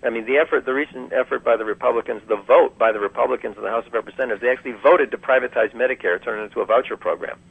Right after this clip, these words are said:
They actually voted, a majority of people in the House of Representatives voted to do that. And now they're trying to pretend they didn't, but they did. Well, this, this whole privatization movement that's been going on since Margaret Thatcher is one of these attempts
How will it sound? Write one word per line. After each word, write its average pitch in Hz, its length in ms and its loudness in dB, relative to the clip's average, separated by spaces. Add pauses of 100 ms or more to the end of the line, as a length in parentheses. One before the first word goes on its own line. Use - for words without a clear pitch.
(920)
They 131 180 2
actually 165 280 0
voted, 131 380 4
a 113 40 -4
majority 151 680 2
of 107 180 -4 (140)
people 156 300 -4
in 117 100 -4
the 107 80 -4
House 165 260 2
of 147 60 -10
Representatives 131 640 -2
voted 127 380 2
to 120 80 -10
do 120 220 -6
that. 85 260 -2 (400)
And 123 80 -6
now 156 100 6
they're 139 140 2
trying 123 200 -2
to 113 60 -2
pretend 104 340 -6
they 90 100 -4
didn't, 113 300 -4
but 107 140 -4
they 110 120 2
did. 151 280 4 (480)
Well, 147 120 2
this, 247 200 2 (600)
this 214 160 -2
whole 202 340 2
privatization 143 920 0
movement 113 360 -4
that's 101 160 -10
been 107 160 -12
going 123 280 0
on 113 260 0
since 101 120 -10 (320)
Margaret 123 480 0
Thatcher - 440 0 (840)
is 131 160 -4
one 156 200 2
of 165 80 0
these 151 200 -4
attempts - 460 -2